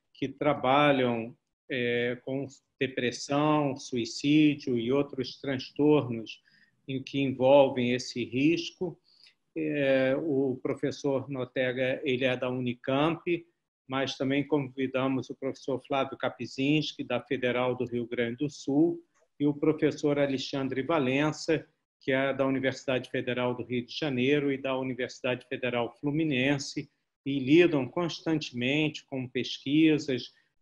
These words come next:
e têm uma prática muito grande em medidas preventivas do suicídio. Eu tenho certeza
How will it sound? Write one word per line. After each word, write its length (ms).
e 100
têm 240
uma 240
prática 500
muito 380
grande 800
em 600
medidas 720
preventivas 1040
do 120
suicídio. 640
Eu 40
tenho 340
certeza 880